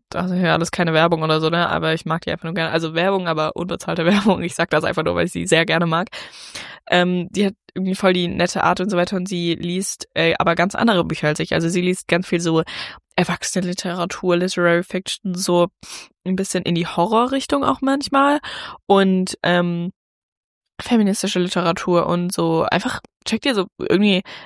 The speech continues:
ist ganz anderes als ich manchmal. Und sie hat aber ein Buch empfohlen, das heißt Women und das fand ich sehr, also ich fand, es klang einfach sehr spannend. Ich weiß fast nichts darüber so irgendwie, soll nur irgendwie mit Lesbians <laughs> zu tun haben, bisschen, bisschen in die lesbische Richtung gehen und das finde ich einfach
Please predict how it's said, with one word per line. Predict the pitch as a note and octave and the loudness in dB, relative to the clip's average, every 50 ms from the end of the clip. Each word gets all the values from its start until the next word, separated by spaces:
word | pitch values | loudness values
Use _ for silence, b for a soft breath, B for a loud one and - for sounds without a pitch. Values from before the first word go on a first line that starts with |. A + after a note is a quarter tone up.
| B - | B -8
ist | - | -4
ganz | - F#3 - | -4 -2 0
anderes | - F3 E3+ D#3+ - | 2 2 2 2 2
als | E3 D#3+ - | 0 -2 -2
ich | - E3+ - | -2 -4 -4
manchmal. | F3+ E3+ F3 - - E3+ F#3 B B B B B B _ - | -4 -6 -4 0 0 0 0 B B B B B B _ 0
Und | F#3+ G3 G#3 A3+ - - - | 2 2 2 2 -2 -4 -4
sie | G3 G3+ G3+ | -4 -2 -2
hat | G#3+ - | -2 -2
aber | G#3 G#3+ - - | -4 -4 -4 -2
ein | E3+ F3+ | -2 -2
Buch | G#3 B3 - | -2 -2 -4
empfohlen, | C4 B3 - - A3 A3 A#3+ C4 C#4+ C#4+ | -6 -6 -4 -2 0 0 0 0 -2 -4
das | A3+ - - | -6 -6 -4
heißt | F#3 F#3+ - | -4 -4 0
Women | E3+ F3 F#3+ F#3+ F3+ F3 F3+ F#3 | 2 4 4 4 4 2 2 0
und | - F#3 F#3+ | -2 -2 -2
das | - - | -2 -2
fand | - F#3 F#3 | -2 -2 -2
ich | F#3+ - - | -2 -4 -6
sehr, | - - - F3 F3+ G#3 A#3+ C4+ C#4+ D#4 - | -8 -2 0 2 2 4 4 2 0 0 -2
also | G3+ - - | -2 -4 -4
ich | - - | -4 -2
fand, | - A#3 B3 C4+ | 0 0 0 0
es | - | 0
klang | - - C#4+ C#4+ | 0 0 2 2
einfach | C#4 C4+ - B3 | 2 0 0 -2
sehr | - A3+ | -2 0
spannend. | - - G#3 G3 F#3+ | 0 0 0 0 2
Ich | - - | 2 0
weiß | F#3+ - | 0 0
fast | - A3 - - | -2 -8 -6 -4
nichts | F#3+ G3 - - - - | -2 -2 -2 -4 -2 0
darüber | A#3 A#3 A#3+ A#3+ A#3+ B3 B3 | 2 2 2 2 2 2 2
so | B3 B3+ B3+ B3+ C#4 B B B B B B B B - | 2 2 0 -2 -2 B B B B B B B B -6
irgendwie, | B3 A#3+ A#3+ B3 B3 B3+ B3 | -4 -4 -2 -2 -2 -2 -2
soll | A#3+ G#3+ G#3+ | 0 0 2
nur | G#3+ A3 G#3+ | 2 2 2
irgendwie | G#3+ G#3 G#3 G#3 | 2 2 2 2
mit | G3+ G#3 G#3 | 2 2 0
Lesbians | G3+ A3+ - - A#3+ - D4 - - - C4+ C4+ C4+ C4+ | 0 -2 0 0 0 0 0 -2 -4 -2 -2 0 2 4
<laughs> | C#4 C#4+ C#4+ | 4 4 4
zu | C#4+ - D4 | 2 0 0
tun | - D4 C#4+ | 2 2 2
haben, | C#4+ C#4+ | 2 0
bisschen, | B3+ - - A#3 A3+ A#3 B B B B B - | 0 0 0 0 0 0 B B B B B -6
bisschen | A#3 A3+ G3+ | -4 -2 0
in | G3+ G3+ | 0 0
die | G3 | 0
lesbische | F#3+ G3 G3 G#3 - - A#3 A3+ A3+ A3+ | 0 0 0 0 0 0 0 2 2 2
Richtung | A3+ A#3 A#3 A#3 A3+ | 2 2 2 0 2
gehen | A3 A3 G#3 | 2 2 2
und | F#3+ F#3+ | 2 2
das | G3 - | 0 0
finde | - F#3+ | 0 0
ich | G3+ F#3 | 2 2
einfach | F#3 F#3 F#3 F#3+ | 2 2 0 -2